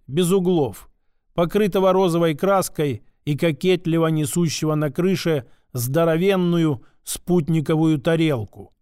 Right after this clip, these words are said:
Справа же к бараку было пристроено нечто вроде ангара для самолетов. Нет, это и был гребаный самолетный ангар,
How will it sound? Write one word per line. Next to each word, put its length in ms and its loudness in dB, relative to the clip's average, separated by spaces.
Справа 500 2
же 120 0
к 60 -4
бараку 480 2
было 220 2
пристроено 680 0
нечто 420 -2
вроде 340 0
ангара 460 2
для 200 -2
самолетов. 760 -2
Нет, 480 0
это 300 0
и 40 0
был 440 2
гребаный 640 2
самолетный 720 0
ангар, 560 -4